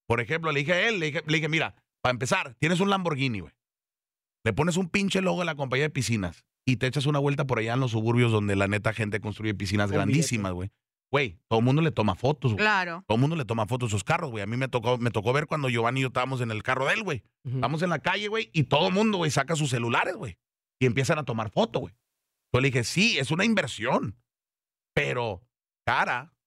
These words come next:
Speaker 1: que la neta le saco, güey, porque, pues, estamos hablando de más de doscientos mil bolas, güey".
Speaker 2: Sí, güey.
Speaker 1: Pero, pues, si te puede generar,
Speaker 3: Bueno,
Speaker 1: es,
Speaker 3: aparte lo vas a deducir de impuestos,
Speaker 1: no
Speaker 3: güey.
Speaker 1: creo que se puede, güey.
Speaker 3: Ah, claro que sí.
Speaker 1: Creo que tiene que haber un,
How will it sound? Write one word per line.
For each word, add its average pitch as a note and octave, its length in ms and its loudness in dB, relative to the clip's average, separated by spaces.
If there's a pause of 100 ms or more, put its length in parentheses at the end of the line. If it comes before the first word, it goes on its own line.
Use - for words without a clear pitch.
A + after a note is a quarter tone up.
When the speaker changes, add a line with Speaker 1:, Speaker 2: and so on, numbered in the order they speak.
(180)
Speaker 1:
que A2+ 100 2
la G#2+ 120 0
neta A#2+ 360 2
le G#2 140 -2
saco, C#3 320 -4
güey, B2+ 180 -2
porque, A2 260 -4
pues, G2 120 -2
estamos A#2 260 0
hablando A#2 340 0
de F2+ 260 0 (960)
más G#2 120 2
de C3 60 4
doscientos G2+ 360 0
mil A#2 160 4
bolas, B2 320 -2
güey". G2 160 -18 (200)
Speaker 2:
Sí, C3+ 120 4
güey. A2 160 2
Speaker 1:
Pero, B2+ 220 0
pues, A#2+ 160 -2
si A#2+ 80 0
te A2+ 120 -2
puede C#3 220 0
generar, C#3 540 -2 (340)
Speaker 3:
Bueno, G#4+ 140 2
Speaker 1:
es, G#3+ 80 -2
Speaker 3:
aparte F4+ 180 -4
lo A#3+ 100 2
vas G#3+ 140 -2
a G3+ 100 -2
deducir F3+ 460 -4
de F3 80 -2
impuestos, F#3 600 -4
Speaker 1:
no C3 80 6
Speaker 3:
güey. C3 60 2
Speaker 1:
creo B2+ 240 0
que B2+ 80 0
se G#2 120 2
puede, A2 220 2
güey. E3 140 2
Speaker 3:
Ah, A3 120 2
claro C4 260 -4
que B3 100 -6
sí. - 80 -10
Speaker 1:
Creo C#3 140 2
que C#3+ 100 -2
tiene C#3 220 0
que C#3 80 0
haber C3+ 120 0
un, C#3+ 160 -2